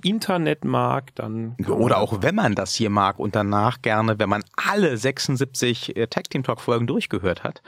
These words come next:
Speaker 1: Ja.
Speaker 2: was Neues sucht, dann kann man sich auch gut mal den A-Web Podcast von Firefox anhören.
Speaker 1: Diese Sendung wird Ihnen präsentiert von Firefox und Folivox und A-Web und, äh, Sanabel. Da gibt's leckere,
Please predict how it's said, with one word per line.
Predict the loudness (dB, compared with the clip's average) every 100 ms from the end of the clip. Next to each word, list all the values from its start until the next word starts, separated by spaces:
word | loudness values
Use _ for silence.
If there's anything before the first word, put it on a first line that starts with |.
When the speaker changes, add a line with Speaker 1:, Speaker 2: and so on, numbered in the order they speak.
| -4
Speaker 1:
Ja. | -2 0 -4 -8 -14 -4
Speaker 2:
was | 0
Neues | 2 2 2 2
sucht, | -2 -2
dann | -4
kann | -2 0
man | 0
sich | 0
auch | -2
gut | -4 -2
mal | 0
den | 0 -2
A-Web | 0 0 0 0
Podcast | -6 -8 -4 -4 -2
von | -6 -6
Firefox | -6 -6 -6 -8 -10 -8
anhören. | -6 -8 -6
Speaker 1:
Diese | -4 -2
Sendung | -2 0 0 -2
wird | -6
Ihnen | -8
präsentiert | -6 -6 -6 -6 -8 -6
von | -8
Firefox | -6 -4 -4 -4 -8 -10 -8
und | -6 -6
Folivox | -4 -4 -4 -4 -6 -8 -12 -6
und | -6 -4
A-Web | -2 -2 -4 -6 -8
und, | -6 -6 -6 -8
äh, | -4 -2 -2
Sanabel. | -2 -2 -2 -4 -6 -6 -8
Da |
gibt's | -8 -8 -12 -14
leckere, | -6 -4 -2 -4 -4